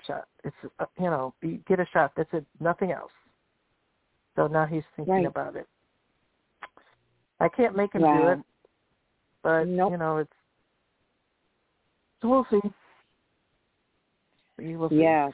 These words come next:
Speaker 2: they're
Speaker 1: But,
Speaker 2: really
Speaker 1: um,
Speaker 2: pressuring people, and, like, especially in New York, you know, with,
Speaker 1: Yeah.
Speaker 2: with, with the restrictions and, and, um,
Speaker 1: Mm-hmm.
Speaker 2: there was these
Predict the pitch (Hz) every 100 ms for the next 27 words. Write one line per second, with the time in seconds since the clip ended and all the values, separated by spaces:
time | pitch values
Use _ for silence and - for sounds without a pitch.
0 | - 147 170 175 175 170 160 180 180 160
1 | 180 165 147 139 - - 156 - 147 143
2 | 135 139 147 - 147 - 143 139 135 139
3 | 135 127 - 127 127 127 131 160 160 156
4 | 151 147 127 131 139 - 147 143 - 180
5 | 175 170 151 139 - 139 139 131 131 127
6 | 127 127 123 165 151 175 208 269 - 147
7 | 147 143 131 - 147